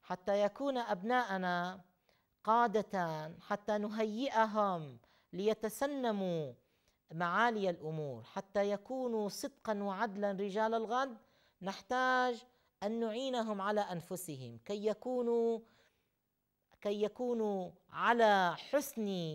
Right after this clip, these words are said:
كلام وحسن استماع. إذا اجتمع الأمرين، نكون بإذن الله تعالى قد هيأناهم لهذه الأمانة، ونسعد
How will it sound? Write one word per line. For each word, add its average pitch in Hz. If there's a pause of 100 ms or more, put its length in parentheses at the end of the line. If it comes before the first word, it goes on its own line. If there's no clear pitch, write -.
(320)
كلام 277
وحسن 202 (140)
استماع. 151 (440)
إذا 180
اجتمع 208
الأمرين، 226 (760)
نكون 185
بإذن 190
الله 196
تعالى 185
قد 180
هيأناهم 214 (380)
لهذه 180
الأمانة، 269 (420)
ونسعد 202